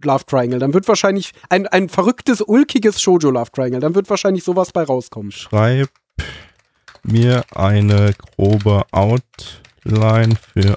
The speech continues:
Speaker 2: einen verrückten Shoujo Love Triangle Anime.“ Okay, mal gucken,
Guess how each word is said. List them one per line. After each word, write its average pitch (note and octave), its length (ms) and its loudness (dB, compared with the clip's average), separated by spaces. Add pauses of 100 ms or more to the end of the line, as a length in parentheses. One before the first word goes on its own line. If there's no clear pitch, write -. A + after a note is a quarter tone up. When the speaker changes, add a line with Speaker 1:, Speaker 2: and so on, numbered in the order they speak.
Speaker 2:
einen G2+ 460 0
verrückten G#2+ 1400 -2 (380)
Shoujo A2+ 1000 0 (1000)
Love G2 540 0 (1040)
Triangle F#2 1700 0 (280)
Anime.“ D#2+ 600 0 (680)
Okay, G#2 300 -2
mal E2+ 80 -4
gucken, - 300 -14